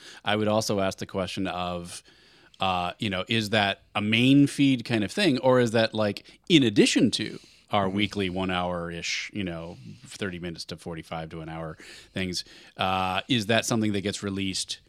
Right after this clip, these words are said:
Speaker 1: I don't know, on Fridays instead of mon-, you know, is it an in addition to,
Speaker 2: Mm-hmm.
Speaker 1: or is it, like, an every other week kind of thing where we do a big episode and then a short episode and a big ep-,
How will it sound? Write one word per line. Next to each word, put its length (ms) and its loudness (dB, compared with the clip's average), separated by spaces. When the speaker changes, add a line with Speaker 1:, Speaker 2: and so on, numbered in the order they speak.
Speaker 1:
I 140 -2
don't 100 -10
know, 100 -8
on 180 -4
Fridays 540 2
instead 260 -6
of 80 -10
mon-, 240 -4
you 100 -2
know, 180 -6
is 180 -8
it 140 -6
an 140 -8
in 200 4
addition 440 4
to, 300 2
Speaker 2:
Mm-hmm. 140 -2
Speaker 1:
or 260 4
is 300 -4
it, 220 -4
like, 160 -2
an 80 -2
every 260 -2
other 300 -2
week 340 0
kind 220 -8
of 80 -16
thing 260 -12
where 140 -10
we 100 -10
do 180 -8
a 40 -8
big 200 -2
episode 400 -4
and 80 -4
then 120 -6
a 20 -10
short 220 -12
episode 240 -14
and 80 -16
a 40 -16
big 180 -8
ep-, 120 -8